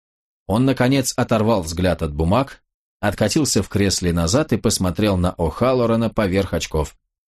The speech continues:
«Здравствуй, Тим. Не виделись несколько недель. Что-то случилось?» О'Халлоран, не закрыв дверь, указал на табличку с позолоченными буквами. «Мои поздравления, сэр».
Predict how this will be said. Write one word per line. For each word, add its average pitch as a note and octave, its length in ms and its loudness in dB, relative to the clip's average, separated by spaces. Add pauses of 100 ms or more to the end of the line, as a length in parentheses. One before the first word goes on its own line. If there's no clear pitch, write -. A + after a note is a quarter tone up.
(920)
«Здравствуй, F2+ 640 -2
Тим. C2 420 -8 (480)
Не F#2 140 2
виделись C#3 440 0
несколько G#2+ 520 -2
недель. C#2+ 460 -4
Что-то B2+ 280 0
случилось?» - 720 -2 (1000)
О'Халлоран, D3+ 680 0 (140)
не A#2 100 2
закрыв B2 380 0
дверь, A#2+ 280 2
указал A#2 440 0
на G#2+ 100 2
табличку G#2+ 540 0
с - 80 -4
позолоченными F#2 800 0
буквами. D2+ 560 -4 (1000)
«Мои E2+ 240 0
поздравления, A#2 680 0
сэр». - 340 -4